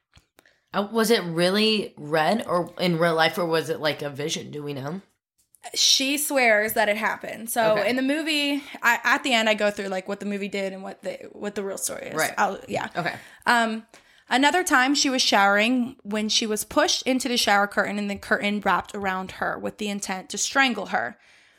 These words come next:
Speaker 2: She said, "Yes, the shower curtain did wrap around my face so that I couldn't breathe. My niece had to come upstairs and rescue me.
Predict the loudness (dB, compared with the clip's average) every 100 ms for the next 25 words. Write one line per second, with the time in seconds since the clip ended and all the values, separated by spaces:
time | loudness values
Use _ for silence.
0 | _ 0 2 4 4 2 4 2 2 -2
1 | 2 4 6 6 2 0 0 2 2 2
2 | 4 2 2 2 2 2 -2 -2 -4 -2
3 | -4 0 2 0 -2 -4 -4 -8 -8 -8
4 | -12 _ 0 4 4 4 2 2 0 0
5 | -8 -2 -2 0 -2 -2 -2 0 -2 -2
6 | -4 -2 -2 -2 -8 -10 -10 -12 -14